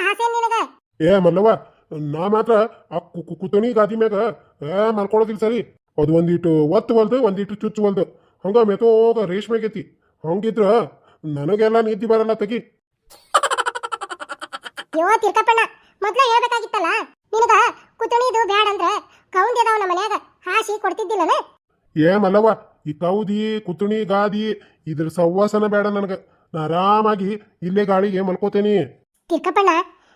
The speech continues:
Speaker 1: ನೀ ಆಮೇಲ್ ಮಲ್ಕೋ ಅಂತಿ. ನಿನ್ ಕಡೆ ಒಂದು ಮುಖ್ಯವಾಗಿದ್ ವಿಚಾರ ಮಾತಾಡ್ಬೇಕ. ತಡಿ ಒಂಚೂರು.
Speaker 2: ಏನ? ಮುಖ್ಯವಾಗಿದ್ ವಿಚಾರನ?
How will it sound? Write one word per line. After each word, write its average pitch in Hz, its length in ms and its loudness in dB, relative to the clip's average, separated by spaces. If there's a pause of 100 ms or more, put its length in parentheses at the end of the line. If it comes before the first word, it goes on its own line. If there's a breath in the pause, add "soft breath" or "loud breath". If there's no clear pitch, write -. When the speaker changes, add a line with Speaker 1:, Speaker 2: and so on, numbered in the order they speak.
(120 soft breath)
Speaker 1:
ನೀ 370 120 0
ಆಮೇಲ್ 370 240 0
ಮಲ್ಕೋ 330 240 0
ಅಂತಿ. 370 200 -4 (520 soft breath)
ನಿನ್ 302 160 -2
ಕಡೆ 339 200 0
ಒಂದು 415 200 2
ಮುಖ್ಯವಾಗಿದ್ 427 600 -4
ವಿಚಾರ 440 280 -2
ಮಾತಾಡ್ಬೇಕ. 440 340 -2 (500 soft breath)
ತಡಿ 403 240 2
ಒಂಚೂರು. 440 300 2 (580)
Speaker 2:
ಏನ? 160 200 2 (580)
ಮುಖ್ಯವಾಗಿದ್ 247 760 0
ವಿಚಾರನ? 156 340 0